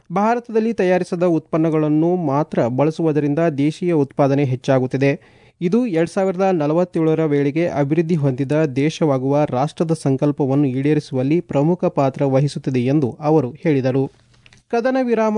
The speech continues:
ಒಪ್ಪಂದದ ಮೊದಲ ಹಂತದ ಭಾಗವಾಗಿ ಹಮಾಸ್ ಗಾಜಾದಲ್ಲಿರುವ ಎಲ್ಲ ಇಪ್ಪತ್ತು ಒತ್ತೆಯಾಳುಗಳನ್ನು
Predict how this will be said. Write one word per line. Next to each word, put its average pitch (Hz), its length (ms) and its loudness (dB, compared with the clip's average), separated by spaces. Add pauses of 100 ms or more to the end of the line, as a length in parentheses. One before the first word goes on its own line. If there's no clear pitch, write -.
ಒಪ್ಪಂದದ 190 560 0
ಮೊದಲ 156 340 0
ಹಂತದ 143 380 -2
ಭಾಗವಾಗಿ 135 560 0 (120)
ಹಮಾಸ್ 143 380 0 (120)
ಗಾಜಾದಲ್ಲಿರುವ 131 720 0 (300)
ಎಲ್ಲ 156 220 0 (120)
ಇಪ್ಪತ್ತು 156 440 -2 (100)
ಒತ್ತೆಯಾಳುಗಳನ್ನು 135 760 0